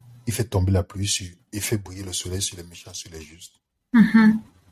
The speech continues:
Speaker 1: Et la maturité chrétienne, c'est que nous devenons comme le Père. Que nous ressemblons à Christ. Et comment Christ a fait sur la croix ? Il n'a pas prié pour le mal de ses ennemis. Il a sécurisé, il a sécurisé le pardon.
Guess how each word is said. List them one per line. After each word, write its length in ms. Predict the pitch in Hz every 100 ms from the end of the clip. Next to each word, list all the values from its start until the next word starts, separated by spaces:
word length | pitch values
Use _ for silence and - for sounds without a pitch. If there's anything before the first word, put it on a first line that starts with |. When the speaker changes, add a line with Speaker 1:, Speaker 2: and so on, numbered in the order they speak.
| _ _ _ _ -
Speaker 1:
Et 40 | 98
la 80 |
maturité 500 | 95 107 101 107 104
chrétienne, 500 | 120 107 101 107 107
c'est 140 | 104 101
que 80 | 101
nous 140 | 98
devenons 400 | 92 85 87 92
comme 240 | - 90
le 80 | 82
Père. 280 | - 82 - - _ _ _ - _ - _ _ -
Que 120 | 107
nous 120 | 107
ressemblons 440 | 92 - 95 95
à 80 | 90
Christ. 640 | 87 - 101 - - - _ _ _ _ _ _
Et 80 | -
comment 280 | - 95 101
Christ 220 | - 113
a 80 | 110
fait 280 | - 123 135
sur 160 | -
la 100 | 101
croix ? 420 | 95 - 101 120 _ _ _ _ _ -
Il 80 | 107
n'a 60 |
pas 120 | 101
prié 300 | 98 - 92
pour 160 | 98 98
le 60 | 82
mal 220 | 123 156
de 80 | 110
ses 220 | 104 87
ennemis. 340 | 82 78 78 - _ _ _ -
Il 160 | 98
a 60 | 98
sécurisé, 920 | - - - 101 95 87 85 87 92 _ _ _ _ _ _ _
il 100 | 104
a 80 | 101
sécurisé 800 | - - 135 135 107 85 80 82
le 120 | 80
pardon. 420 | 82 - 76 -